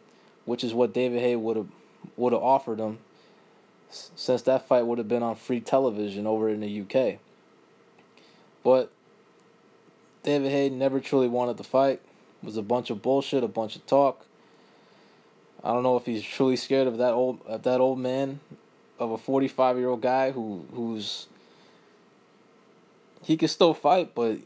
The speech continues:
you know, he still has to prove a little s-, he, he still has to prove something as well because of the opposition he's fighting. But Shannon Briggs is still a dangerous fight, especially the first two rounds. He comes at you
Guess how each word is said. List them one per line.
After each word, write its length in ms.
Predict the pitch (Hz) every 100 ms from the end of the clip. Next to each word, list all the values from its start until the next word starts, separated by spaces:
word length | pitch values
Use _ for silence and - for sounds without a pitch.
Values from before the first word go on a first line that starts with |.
| -
you 100 | 135
know, 220 | 131 131
he 200 | 135 131
still 260 | 165 - 135
has 480 | 120 113 104 - - - _ _ _ _ _ _ _ - _ _ _ _ _
to 100 | 147
prove 240 | 139 147 131
a 40 |
little 180 | 127 123
s-, 400 | - - - -
he, 180 | 156 147
he 120 | 151
still 180 | 160 165
has 140 | 139 131
to 60 |
prove 220 | 120 143
something 360 | 135 139 123 127
as 120 | 113
well 260 | 104 147 151
because 340 | 131 - 127
of 80 | 113
the 140 | 113
opposition 500 | 123 135 120 123 120
he's 160 | 113 165
fighting. 440 | - 104 90 - - _ - - - - - -
But 220 | 143 147 - -
Shannon 340 | - 156 160
Briggs 260 | 139 175 147
is 80 | 135
still 220 | 165 160
a 60 |
dangerous 480 | 135 143 143 139 143
fight, 400 | - 151 175 - _ _ -
especially 440 | - 139 143 147
the 80 | 123
first 320 | - 143 139
two 160 | - 131
rounds. 580 | 131 151 160 160 - - -
He 120 | 120
comes 260 | - 131 120
at 260 | 139 -
you 220 | 147 135